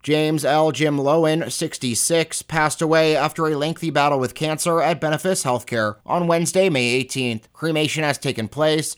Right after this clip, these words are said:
and a celebration of Jim's life will be held two P M Thursday, May twenty-sixth, at Fifth Avenue Christian Church, with Pastor Rick Hodger officiating. Jim's family suggests memorial donations be made in his memory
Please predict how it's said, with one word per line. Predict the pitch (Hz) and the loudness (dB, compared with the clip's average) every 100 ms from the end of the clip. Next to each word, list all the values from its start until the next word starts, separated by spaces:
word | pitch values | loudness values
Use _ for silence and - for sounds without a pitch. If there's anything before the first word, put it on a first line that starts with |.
| - | -6
and | 175 | -4
a | |
celebration | 170 202 180 170 170 185 | 0 2 2 2 0 -2
of | 170 | -4
Jim's | 120 135 117 | -2 -2 -2
life | 147 170 170 156 | 2 2 0 -2
will | 180 | -2
be | 160 | 0
held | 135 160 170 | 0 0 -2
two | - 151 | -4 -6
P | 120 123 | -4 -2
M | 147 151 156 - | 0 0 -2 -4
Thursday, | 165 175 196 190 | -2 -2 0 0
May | 147 139 | 0 -2
twenty-sixth, | - 110 104 - 165 160 - - | -4 -6 -4 -2 -2 -2 -8 -2
at | 175 180 | -2 0
Fifth | 196 | 0
Avenue | 180 165 151 147 | 2 2 2 -2
Christian | - 117 - 110 | -2 -6 -4 -8
Church, | - 170 170 165 | -2 0 0 -2
with | - 160 160 | -4 -6 0
Pastor | 170 165 - 180 | 0 2 0 0
Rick | 156 143 | 0 0
Hodger | 156 175 - 143 139 | 0 0 -2 -2 -2
officiating. | - 127 - 127 127 123 117 - | -2 -4 -2 0 0 -2 -6 -6
Jim's | 151 143 - | -2 -2 -2
family | 151 165 165 | -2 0 -2
suggests | 156 160 123 151 160 160 - - | -4 -4 -2 0 0 0 -6 -8
memorial | - 196 185 160 143 | -4 0 2 2 2
donations | 127 127 147 151 175 147 | 0 0 0 -2 -4 -2
be | 151 | -2
made | 147 147 | 0 -2
in | |
his | 135 113 | -4 0
memory | 143 165 170 170 | 0 2 0 -2